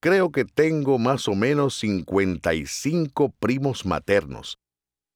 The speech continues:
No sé cuántos primos paternos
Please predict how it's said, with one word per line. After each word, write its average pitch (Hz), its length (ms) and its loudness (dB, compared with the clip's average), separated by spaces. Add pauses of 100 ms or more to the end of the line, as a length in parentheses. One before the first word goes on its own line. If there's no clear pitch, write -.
(160)
No 160 180 2
sé 170 320 -2
cuántos 139 560 -2
primos 139 480 -4
paternos 113 800 0